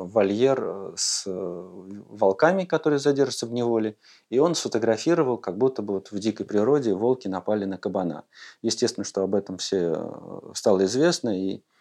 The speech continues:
его, эти фотографии были сняты со всех фотоконкурсов. Был такой большой скандал. То есть любой фотограф должен понимать ответственность за свои действия, что если он будет поступать неправильно, если он будет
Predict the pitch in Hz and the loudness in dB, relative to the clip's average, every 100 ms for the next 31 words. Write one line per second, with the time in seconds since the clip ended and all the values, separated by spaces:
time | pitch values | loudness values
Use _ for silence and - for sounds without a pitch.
0 | _ _ - - 110 101 - - 110 - | _ _ -20 -4 -2 -2 -4 -2 -2 -2
1 | - - 110 131 135 98 101 98 - 110 | -4 -2 2 2 2 0 0 0 0 -2
2 | 110 90 - - 101 - 101 98 123 120 | -2 -4 -6 -6 -6 -6 -4 -2 -2 -4
3 | - - - _ 95 95 - - - - | -4 -8 -10 _ -8 -8 -8 -16 -14 -16
4 | 101 _ _ _ _ _ _ - 104 - | -16 _ _ _ _ _ _ -6 -4 0
5 | 101 - 104 135 131 104 - 113 127 131 | 0 2 4 4 4 0 0 2 8 8
6 | - 117 185 180 185 - _ _ 107 123 | 8 6 8 8 4 -2 _ _ 2 4
7 | 120 113 117 117 104 85 82 - _ - | 4 0 2 4 4 2 -4 -14 _ -10
8 | 98 - 135 160 147 123 104 - 98 98 | -6 2 2 4 -2 -2 -4 -2 0 0
9 | 120 - _ _ 104 90 - - 82 - | -2 -6 _ _ -4 -4 -4 -8 -10 -8
10 | 101 - - 104 113 - 104 95 101 92 | -8 -6 -8 -2 -2 0 0 0 2 0
11 | - 95 92 95 87 98 - 120 175 170 | -2 -8 -4 -4 -2 -4 2 4 4 2
12 | 160 143 113 - 107 101 101 104 95 - | -2 0 0 0 0 0 2 2 2 -4